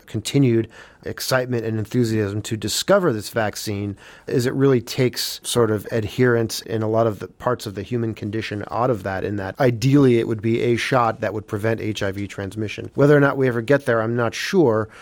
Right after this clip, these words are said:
but nevertheless, right now it is an infrastructure, a healthcare access, and, and in my opinion, an economics hurdle that stands between us and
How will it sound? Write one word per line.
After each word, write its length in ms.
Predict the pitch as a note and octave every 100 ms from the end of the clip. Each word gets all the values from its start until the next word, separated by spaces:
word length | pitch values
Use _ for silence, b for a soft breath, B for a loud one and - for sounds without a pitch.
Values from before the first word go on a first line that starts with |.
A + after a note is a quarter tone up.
| B -
but 140 | B2+
nevertheless, 720 | B2 A#2 A2+ A#2 G#2+ - - b b -
right 220 | B2 A#2+
now 240 | A#2+ A#2
it 120 | A2 G#2+
is 240 | G#2+ - - -
an 180 | A2+ A2+
infrastructure, 800 | B2+ B2 B2 B2+ A#2+ - A#2 A2+ B -
a 80 | G2+
healthcare 440 | B2+ B2 - A#2
access, 540 | A2+ A2 - A2+ G#2
and, 320 | - A2+ G#2+ -
and 80 | A2+
in 100 | G#2+
my 140 | A2
opinion, 320 | G#2+ A2 A2
an 100 | G#2+
economics 840 | G#2+ A#2 G#2+ A2+ B2 A2+ - - -
hurdle 580 | - C3+ C3 A2+ G2+ - b b
that 140 | G2+
stands 320 | - A2 G#2 F#2+
between 340 | - A2+ G#2+
us 340 | G2 G2+ - -
and 440 | G#2 G2 F#2+ F#2+